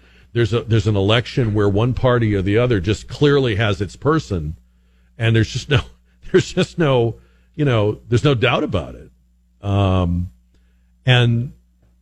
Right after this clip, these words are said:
you know, Trump opened the door, and Trump blazed the path, and he'll always get the credit for that, and he should. And I'm, I'm quite sure that Ron DeSantis as a candidate or as president would, would fully, uh,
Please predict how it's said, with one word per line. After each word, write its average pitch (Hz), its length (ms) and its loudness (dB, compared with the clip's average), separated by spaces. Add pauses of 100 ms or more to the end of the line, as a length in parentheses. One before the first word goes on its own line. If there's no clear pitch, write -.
(140)
you 156 100 4
know, 131 120 4
Trump 165 360 0
opened 156 360 2
the 127 60 2
door, 127 640 0 (100)
and 107 180 0
Trump 131 300 0 (640)
blazed 113 480 2
the 104 100 -2
path, 120 540 -2
and 92 80 -2
he'll 101 160 2
always 113 300 2
get 113 180 -2
the - 60 -6
credit 113 380 -4
for 98 120 -6
that, 90 240 -2
and 90 100 0
he 95 80 0
should. 143 400 0
And 92 100 2
I'm, 92 180 0 (280)
I'm 92 80 -8
quite 117 240 2
sure 110 240 0
that 98 160 0
Ron 98 260 0
DeSantis 101 540 -2
as 87 120 -6
a 90 60 -6
candidate 104 600 0
or 92 140 0
as 87 100 -2
president 104 560 0 (300)
would, 95 280 0 (160)
would 92 240 0
fully, 104 720 0 (420)
uh, 92 360 2